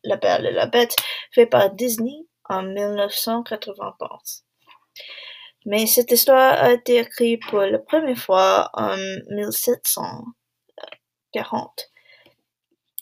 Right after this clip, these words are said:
par Gabriel Susan Barbeau de Villeneuve. Elle écrit d'une famille qui traver-, traverse des moments difficiles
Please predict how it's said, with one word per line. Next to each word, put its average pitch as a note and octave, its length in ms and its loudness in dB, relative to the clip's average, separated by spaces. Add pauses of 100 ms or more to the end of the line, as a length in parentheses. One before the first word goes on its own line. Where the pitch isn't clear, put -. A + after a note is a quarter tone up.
(200)
par G#3+ 220 6
Gabriel G#3+ 500 4
Susan G#3+ 440 -4
Barbeau F#3 480 2
de - 140 -8
Villeneuve. A2+ 440 -4 (800)
Elle A3 180 4
écrit D4 380 0
d'une A3+ 240 2
famille C#4 800 -2
qui - 180 -8
traver-, G3+ 480 2 (640)
traverse G3+ 540 2
des G3 180 -4
moments F#3 380 -2
difficiles F#3+ 640 -2